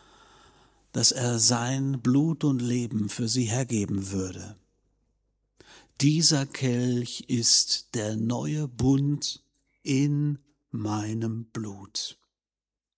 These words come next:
Sein Leiden, sein Sterben,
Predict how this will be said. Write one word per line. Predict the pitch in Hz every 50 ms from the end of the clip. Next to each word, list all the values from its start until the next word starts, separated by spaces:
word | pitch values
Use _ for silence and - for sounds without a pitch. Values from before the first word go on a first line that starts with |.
| _ _ _ _ _ _ _ _ _ _ - _ _ - _ _ _ _ - - - - - - - _ _ - - - _ _ _ _ _ _ _ _ - - _ _ _
Sein | - 113 - 139 135 170 190
Leiden, | 180 143 120 113 113 110 110 110 117 127 127 117 110 _ _ _ _ _ _ _ _ _ _ _ _ _ _
sein | _ 165 170 - 147 139 151 160 175 180
Sterben, | - - - - - 135 123 120 120 120 113 127 143 151 160 151